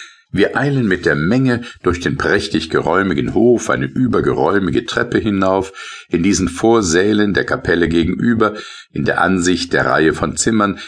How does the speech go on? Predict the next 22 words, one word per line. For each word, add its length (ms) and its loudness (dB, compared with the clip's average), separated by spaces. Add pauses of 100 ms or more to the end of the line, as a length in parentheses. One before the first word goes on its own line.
(140)
fühlt 260 -2
man 120 0
sich 200 -4
wunderbar 720 0 (160)
unter 280 -4
einem 240 -4
Dach 340 -4 (120)
mit 160 -4
dem 120 -2
Statthalter 560 -2
Christi. 500 -4 (1300)
Die 80 2
Funktion 560 0
war 220 0
angegangen, 680 -2
Papst 380 -2
und 100 -4
Kardinäle 640 2
schon 280 -2
in 100 -2
der 120 0
Kirche. 460 -4